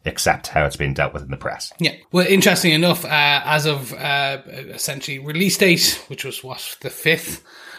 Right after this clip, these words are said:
Speaker 2: uh, they said they're not, um, making any edits to the film. So there's a lot of kind of, like, it may not release in the Middle East. It's not gonna release in China because of, uh, Chloe Zhao.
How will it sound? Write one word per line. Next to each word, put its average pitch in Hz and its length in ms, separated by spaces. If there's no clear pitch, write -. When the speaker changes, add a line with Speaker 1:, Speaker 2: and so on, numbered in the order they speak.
Speaker 2:
uh, 131 200
they 135 160
said 135 220
they're 131 160
not, 143 300
um, 135 500
making 131 600
any 127 200
edits 185 480
to 160 160
the 143 120
film. 190 500
So 139 240
there's 135 240
a 139 100
lot 135 220
of 127 160
kind 131 180
of, 127 80
like, 127 120
it 127 120
may 131 160
not 123 180
release 135 400
in 127 360
the 127 80
Middle 127 320
East. 175 340
It's - 140
not - 180
gonna 123 140
release 117 320
in 113 100
China 151 720
because 120 320
of, 113 100
uh, 113 360
Chloe 117 240
Zhao. 160 520